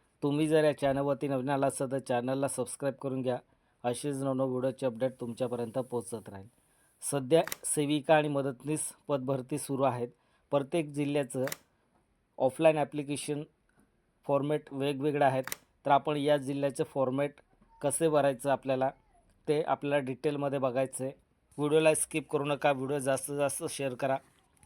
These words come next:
चला तर आपण फॉर्मॅट बघू. तर बघा, या जिल्ह्याचे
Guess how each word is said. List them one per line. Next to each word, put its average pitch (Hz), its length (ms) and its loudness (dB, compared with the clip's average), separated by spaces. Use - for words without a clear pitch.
चला 151 180 0
तर 156 60 6
आपण 143 280 2
फॉर्मॅट 139 520 -4
बघू. 120 340 -8
तर 135 60 0
बघा, 151 240 6
या 170 100 8
जिल्ह्याचे 156 640 -2